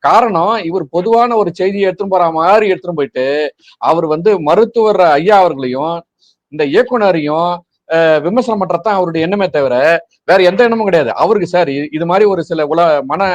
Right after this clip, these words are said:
நோயெல்லாம் இருக்காங்க சார். அவங்கள நம்ம எதுவுமே சீண்டலாம் கூட, அவங்க வாலண்டரியா தானா வந்து இவங்க இந்த செய்தியை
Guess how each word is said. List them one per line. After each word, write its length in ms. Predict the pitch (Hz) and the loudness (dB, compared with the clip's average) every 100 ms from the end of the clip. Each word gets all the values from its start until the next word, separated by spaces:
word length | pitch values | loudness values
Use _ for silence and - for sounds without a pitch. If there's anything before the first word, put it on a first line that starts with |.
| 160 | -2
நோயெல்லாம் 400 | 156 160 151 151 | -2 -2 -2 -4
இருக்காங்க 240 | 127 117 | -6 -12
சார். 260 | 104 98 104 _ _ _ | -12 -12 -12 _ _ _
அவங்கள 380 | - 156 202 196 | -2 -2 0 0
நம்ம 180 | 165 156 | -2 0
எதுவுமே 280 | 147 175 214 | -2 0 -2
சீண்டலாம் 360 | 175 175 170 147 | -4 -4 -2 -2
கூட, 180 | 127 131 | -2 0
அவங்க 240 | 135 151 156 135 127 | 0 0 0 -2 0
வாலண்டரியா 520 | 151 196 175 190 175 127 | 0 0 -2 0 0 0
தானா 340 | 139 156 180 208 | -2 -2 0 -2
வந்து 300 | 160 143 143 151 143 _ _ 147 | -2 -4 -4 -4 -6 _ _ -8
இவங்க 160 | 180 | -4
இந்த 140 | 165 143 | -2 -2
செய்தியை 360 | 175 202 202 | -2 0 0